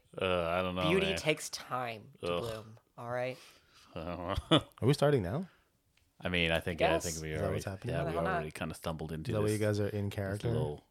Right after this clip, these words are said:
Speaker 1: are we in character?
Speaker 3: Just ripping each other apart?
Speaker 2: Yeah, one hundred percent.
Speaker 1: Oh.
Speaker 2: Yeah.
Speaker 1: Okay.
Speaker 2: I am, I am in tearing Alvaro a new one mode.
Speaker 1: No.
Speaker 3: <laughs>
Speaker 1: No.
Speaker 2: It, like, it flicks on, like, you press
Speaker 3: Oh.
Speaker 2: record and I go, "All right, let's do
Speaker 1: Listen,
Speaker 2: this."
Speaker 1: listen,
Speaker 2: <laughs>
Speaker 1: you are
Speaker 2: I've been holding it all in all week.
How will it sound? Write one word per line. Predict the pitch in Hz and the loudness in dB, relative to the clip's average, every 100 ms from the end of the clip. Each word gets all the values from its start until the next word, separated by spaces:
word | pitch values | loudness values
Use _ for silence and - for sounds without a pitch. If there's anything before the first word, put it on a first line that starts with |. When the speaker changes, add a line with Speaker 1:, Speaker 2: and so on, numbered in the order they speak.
| _ _ _ _ - _ - | _ _ _ _ -20 _ -2
Speaker 1:
are | 107 | 2
we | 123 | 4
in | 170 185 | 2 2
character? | 190 196 | 0 2
Speaker 3:
Just | 208 95 | 0 0
ripping | 104 104 101 | -2 0 -2
each | 98 | 0
other | 101 95 | -2 -2
apart? | 95 98 98 - _ - | -4 -6 -10 -10 _ -6
Speaker 2:
Yeah, | 196 226 | 0 2
one | 190 | 2
hundred | 175 175 | -4 -4
percent. | 147 135 127 _ 147 | -8 -8 -8 _ -4
Speaker 1:
Oh. | 123 85 - - _ _ _ | 0 0 -2 -14 _ _ _
Speaker 2:
Yeah. | 135 127 | -4 -4
Speaker 1:
Okay. | 123 - - 123 104 | -6 -14 -14 -10 -6
Speaker 2:
I | 131 143 | -2 -2
am, | 143 135 | -2 -4
I | 151 151 | 0 2
am | 147 139 | 2 -2
in | 143 143 139 127 123 143 _ _ _ | -2 -2 -2 -6 -10 -14 _ _ _
tearing | - 160 151 147 | -6 0 0 2
Alvaro | 135 135 143 135 | 4 6 6 6
a | 127 | 0
new | 143 | -4
one | 139 127 | -6 -6
mode. | 123 120 120 - | -6 -6 -8 -6
Speaker 1:
No. | 98 90 82 80 80 - | 0 2 2 0 -4 -4
Speaker 3:
<laughs> | - - - - - 117 | -4 -2 -4 -6 -8 -10
Speaker 1:
No. | 85 80 | -8 -6
Speaker 2:
It, | - | -2
like, | 147 135 | -2 -4
it | - | -10
flicks | - 175 - 156 | 0 0 2 2
on, | 151 143 | 4 2
like, | 131 127 | -2 -4
you | 139 | -2
press | - 123 | 0 0
Speaker 3:
Oh. | 98 | 0
Speaker 2:
record | 90 147 180 | 2 4 4
and | 156 | 4
I | 135 | 0
go, | 131 135 | 2 6
"All | 147 151 | 10 12
right, | 170 175 160 - | 12 12 8 4
let's | 107 101 | 4 6
do | 170 190 | 6 8
Speaker 1:
Listen, | |
Speaker 2:
this." | 175 160 - 104 98 | 10 8 6 6 6
Speaker 1:
listen, | 92 92 | 4 6
Speaker 2:
<laughs> | |
Speaker 1:
you | 107 113 | 10 12
are | |
Speaker 2:
I've | 127 - | 10 8
been | |
holding | 160 156 190 226 | 4 6 10 10
it | 214 | 12
all | 214 208 | 12 12
in | 202 202 226 | 12 10 10
all | 180 180 | 10 10
week. | 208 180 - | 6 2 -2